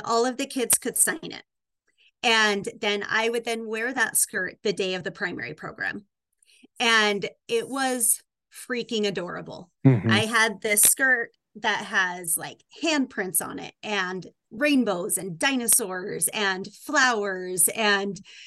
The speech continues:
Speaker 1: you know, everybody wrote their names and, you know, the best they could. I mean, we had sunbeams who have barely just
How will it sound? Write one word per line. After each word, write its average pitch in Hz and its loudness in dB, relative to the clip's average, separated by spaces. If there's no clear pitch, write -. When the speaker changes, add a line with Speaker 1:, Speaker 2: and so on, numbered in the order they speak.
Speaker 1:
you 240 4
know, 202 4
everybody 240 -2
wrote 226 -2
their 233 -2
names 214 -2
and, 190 -6
you 214 2
know, 180 -4
the 247 2
best 370 6
they 359 2
could. 359 0
I 330 -2
mean, 330 -6
we 370 -2
had 339 0
sunbeams 294 0
who 254 -2
have 240 -8
barely 233 -2
just 220 -4